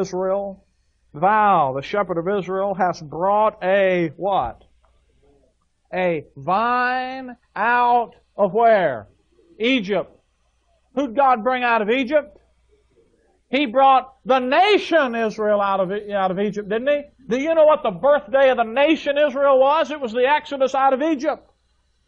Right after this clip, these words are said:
You know what the birthday of our land is, don't you? July fourth,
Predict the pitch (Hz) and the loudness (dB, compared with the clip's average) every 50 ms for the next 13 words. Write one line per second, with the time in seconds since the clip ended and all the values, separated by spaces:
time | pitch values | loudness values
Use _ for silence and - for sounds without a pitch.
0 | _ _ _ _ _ _ _ _ _ 269 320 339 311 285 277 277 247 214 175 170 | _ _ _ _ _ _ _ _ _ -6 -2 0 2 2 2 2 0 -2 0 2
1 | 185 - 254 262 - 262 254 247 247 240 233 233 233 247 285 320 311 285 254 233 | 2 2 2 2 0 0 0 2 2 2 0 2 0 0 0 -2 -2 -2 0 0
2 | 226 220 208 208 220 220 233 240 - 302 302 302 269 - _ _ _ _ _ _ | 0 0 0 0 -2 -2 -4 -4 -4 -6 -6 -6 -8 -12 _ _ _ _ _ _
3 | _ _ _ _ _ _ _ _ _ _ _ _ _ _ _ _ _ _ _ _ | _ _ _ _ _ _ _ _ _ _ _ _ _ _ _ _ _ _ _ _
4 | 180 214 254 254 247 240 247 262 269 262 254 226 | 0 2 2 2 2 0 0 2 2 2 2 2